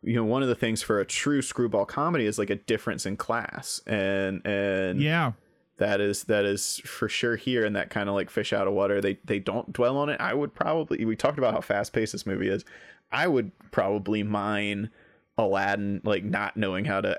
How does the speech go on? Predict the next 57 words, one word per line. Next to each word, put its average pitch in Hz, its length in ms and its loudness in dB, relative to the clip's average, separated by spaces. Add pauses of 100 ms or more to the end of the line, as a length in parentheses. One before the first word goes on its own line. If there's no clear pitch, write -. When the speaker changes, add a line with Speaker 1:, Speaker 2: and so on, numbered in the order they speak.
Speaker 1:
act 104 320 -4
in 95 240 -2
high 98 220 -2
court 107 400 0
a 101 60 0
little 104 240 0
Speaker 2:
As 143 120 2
a 107 40 4
Speaker 1:
for, - 100 2
Speaker 2:
prince. - 400 0 (160)
Speaker 1:
uh, 127 40 4
yeah, 117 40 6
Speaker 2:
Yeah. 107 160 2
Speaker 1:
for 110 140 2
a 101 60 4
little 104 200 2
bit - 120 0
more 95 200 0
content, 104 580 -2
but 98 180 0
they, 98 420 2
they 104 140 2
really 110 240 2
don't 98 300 -2 (240)
as - 220 -4
much 104 280 -2
here. 85 380 0
But, 101 320 4
uh, 101 220 0 (300)
but 170 80 2
it 170 60 0
does 180 180 2
have 156 160 2
that 107 180 2
kind 101 180 0
of 101 100 -4
dynamic 101 680 -2
of, 95 260 -2
like, 90 400 -2 (400)
two, 98 320 0
a 101 100 2
romance 101 380 0
between 98 320 -4
two 98 100 -2
people 95 300 -2
who - 80 0
are 98 320 0
from 101 200 -6
completely - 400 -2
different - 300 -4
worlds, 101 640 0 (340)
Speaker 2:
Yeah. 160 380 4
Speaker 1:
uh, - 60 -4
kind 101 200 -2
of 90 80 -2
played 92 280 2
for 92 280 -2